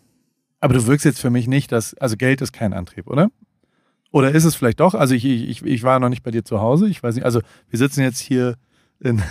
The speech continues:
<laughs> in einem durchaus größeren Auto. Ich, äh, mein Partner Porsche ist ja auch to-, also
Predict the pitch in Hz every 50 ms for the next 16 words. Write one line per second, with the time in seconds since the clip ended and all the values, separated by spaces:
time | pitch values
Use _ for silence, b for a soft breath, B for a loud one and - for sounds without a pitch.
0 | - 160 135 120 117 - - 139 123 135 - 131 123 117 117 120 135 131 120 -
1 | 127 117 113 - - 143 156 156 151 139 120 123 120 135 135 151 156 - 147 123
2 | 120 107 131 131 123 117 b b b b b b - 123 113 - 127 127 127 131
3 | 123 123 - - 143 160 175 160 - 151 143 131 135 127 135 147 151 147 - -
4 | 160 - 147 131 131